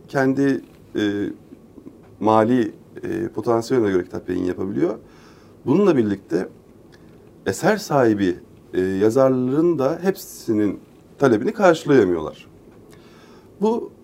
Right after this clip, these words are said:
talep, yani burada ar-, arkada kalan, diğer tarafta kalan talep bir başka arz oluşmasına sebep olmuştu.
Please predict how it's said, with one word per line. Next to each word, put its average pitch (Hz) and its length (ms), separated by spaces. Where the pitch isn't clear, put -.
talep, 131 260
yani 92 200
burada 123 340
ar-, 107 280
arkada 107 340
kalan, 95 320
diğer 127 300
tarafta 98 300
kalan 90 220
talep 165 320
bir 180 80
başka 180 300
arz 151 300
oluşmasına 95 560
sebep 85 340
olmuştu. 80 500